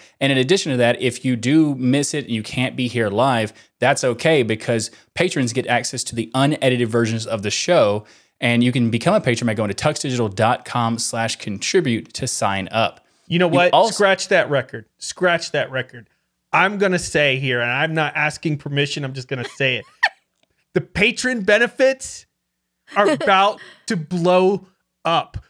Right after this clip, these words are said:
Speaker 2: Like, we have
Speaker 3: Woohoo.
Speaker 2: this thing coming that's gonna blow your
Speaker 1: It's true.
Speaker 2: freaking minds.
Speaker 3: Yeah.
Speaker 2: It, it's gonna be unbelievable.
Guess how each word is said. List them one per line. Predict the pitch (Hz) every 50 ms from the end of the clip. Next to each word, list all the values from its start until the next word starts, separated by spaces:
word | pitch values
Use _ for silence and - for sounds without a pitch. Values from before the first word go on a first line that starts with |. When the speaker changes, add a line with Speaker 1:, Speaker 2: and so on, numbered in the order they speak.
| _ -
Speaker 2:
Like, | 180 175 175
we | - 160 180 226 247 254
have | 269 240 226 -
Speaker 3:
Woohoo. | 269 - 494
Speaker 2:
this | 233 240 - -
thing | - - 220 214 208 208 196
coming | 190 - 202 196 185 185 175 156 135 127 113 - _ _ _ _
that's | 180 160 156
gonna | 165 196 185 180
blow | 156 147 143 170 170 185 196 190
your | 208 196
Speaker 1:
It's | 175 - -
true. | - - 220 156 170 180 170 190
Speaker 2:
freaking |
minds. | 185 185 185 190 190 185 185 175 160 151 143 143 139 139 - - - _
Speaker 3:
Yeah. | 208 202 190 180 175 180 180
Speaker 2:
It, | 165 165 -
it's | - 180 180 - - - _ _
gonna | 165 190 190 185
be | 165 190 180 180 -
unbelievable. | 190 202 214 220 208 190 196 185 185 190 196 175 165 165 143 135 143 135 135 135 123 127